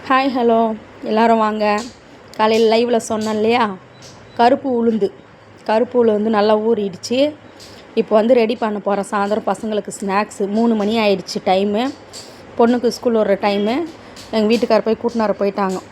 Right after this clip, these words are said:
இப்போ வந்து மொத்தத்தையும் மிக்ஸி ஜாருக்கு மாத்தியாச்சு. கொஞ்சோண்டு சால்ட்டு, சால்ட்டு எல்லாத்துக்குமே வந்து நம்ம இனிப்பிக்குமா, இனிப்பா இருந்தாலும் சேர்த்து தான் ஆகணும். So, அதனால கொஞ்சம் சால்ட்டு, சால்ட்டு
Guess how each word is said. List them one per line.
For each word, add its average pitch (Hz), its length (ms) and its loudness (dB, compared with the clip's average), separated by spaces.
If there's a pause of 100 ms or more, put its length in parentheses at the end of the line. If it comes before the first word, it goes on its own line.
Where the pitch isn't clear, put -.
இப்போ 208 260 0
வந்து 214 420 2 (680)
மொத்தத்தையும் 226 440 4
மிக்ஸி 220 320 -2
ஜாருக்கு 202 340 2 (100)
மாத்தியாச்சு. 214 840 -2 (840)
கொஞ்சோண்டு 262 480 4 (160)
சால்ட்டு, 233 440 2 (1040)
சால்ட்டு 247 420 2
எல்லாத்துக்குமே 247 720 -2
வந்து 247 140 -2
நம்ம 233 180 0
இனிப்பிக்குமா, 247 580 0 (120)
இனிப்பா 247 280 2
இருந்தாலும் 233 360 0
சேர்த்து 233 340 0
தான் 214 260 2
ஆகணும். 196 200 -10
So, 233 280 -4
அதனால 214 280 -2
கொஞ்சம் 208 360 -4
சால்ட்டு, 208 520 0 (720)
சால்ட்டு 226 380 2